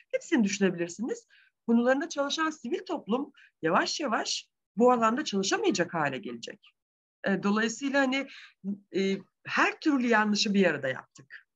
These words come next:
maalesef ki. Şimdi hakikaten, e, seçim ortamındayız, e, ekonomik kriz ortamındayız. Dolayısıyla, e, herkesin hayatı çok daha fazla zorlaşmış vaziyette ve böyle bir vaziyette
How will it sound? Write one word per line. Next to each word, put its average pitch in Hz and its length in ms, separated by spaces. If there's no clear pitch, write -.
maalesef 147 580
ki. - 120
Şimdi 302 760
hakikaten, 294 580
e, 202 320
seçim 233 460
ortamındayız, 202 1000
e, 185 220
ekonomik 202 560
kriz 392 280
ortamındayız. 190 1000
Dolayısıyla, 240 1000
e, - 40
herkesin 220 680
hayatı 220 360
çok - 200
daha 214 140
fazla 180 300
zorlaşmış 165 680
vaziyette 160 680
ve 190 160
böyle 330 280
bir 208 220
vaziyette 190 580